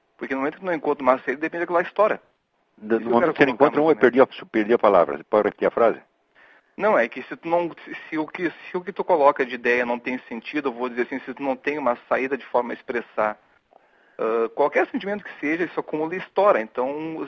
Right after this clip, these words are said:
Speaker 2: Claro,
Speaker 1: existe
Speaker 2: claro.
Speaker 1: uma relação básica, acredito, entre o sentido de tudo que se diz, enfim, do que se sente e do, e da falta dele com a raiva, no caso.
Speaker 2: Claro, agora tem, tem outro aspecto aí. Você vê que desde o tempo dos gregos, o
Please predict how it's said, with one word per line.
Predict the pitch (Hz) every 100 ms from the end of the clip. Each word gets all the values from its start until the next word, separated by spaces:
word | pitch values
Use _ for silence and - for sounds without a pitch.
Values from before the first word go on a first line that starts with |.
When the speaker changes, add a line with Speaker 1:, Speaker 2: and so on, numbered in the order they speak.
| 143 -
Speaker 2:
Claro, | 90 82 117 165 - _ _ -
Speaker 1:
existe | 131
Speaker 2:
claro. |
Speaker 1:
uma | 78
relação | 107 135 - 165
básica, | 147 156 196 131
acredito, | 131 127 147
entre | 175 160
o | -
sentido | 170 165 - 170 185 233 - _ _ _ _ _
de | 147 147
tudo | 226 370
que | - -
se | 139
diz, | 127 185
enfim, | 131 - 156
do | 156 110
que | -
se | -
sente | 131 143 170 214
e | 208 214
do, | 208 220 226 220 226 214 _ _ _ _ _ _
e | -
da | 147
falta | - 170
dele | 156 165
com | 196
a |
raiva, | 180 196 139
no | 104
caso. | 110 98 95 _ _ _ -
Speaker 2:
Claro, | 104 120 147
agora | 85 98 120
tem, | 127
tem | - 135
outro | 151 214 214
aspecto | - 104 - 76
aí. |
Você | 69 123
vê | 131
que | - 95 -
desde | 87 185 165
o | 95
tempo | - 98
dos | 80 65
gregos, | 85 139 76 73
o | 78